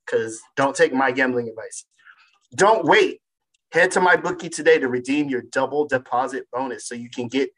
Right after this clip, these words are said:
in the game and start winning now. Use promo code dad bod to receive double your first deposit instantly. The promo code dad bod so you can double your funds to double your winnings.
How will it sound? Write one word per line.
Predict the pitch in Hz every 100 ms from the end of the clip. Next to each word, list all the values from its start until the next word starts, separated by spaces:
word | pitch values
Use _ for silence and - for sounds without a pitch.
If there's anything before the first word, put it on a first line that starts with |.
| _ _ _
in | 185 220
the | 220
game | - 185 202 185 135
and | 127
start | - 165 143
winning | 135 156 156 127
now. | 117 135 131 107 - _ _
Use | 135 175 -
promo | - 160 - -
code | 160 160 156 - -
dad | 139 151 151 131 -
bod | 131 127 127 123 -
to | 135
receive | 113 120 - 135 135 131 - -
double | 135 135 147
your | 135
first | 123 127 127
deposit | 123 - 127 123 127 -
instantly. | 180 - 180 127 110 _ _ _ _
The | 127
promo | 123 170 170
code | 165 165 127
dad | 143 151 151 123
bod | 139 147 147 151 _
so | - -
you | 120 131
can | 127 107
double | 131 127 135
your | 131
funds | 127 127 123 120 -
to | - -
double | 151 156 185
your | 180
winnings. | 175 160 127 117 -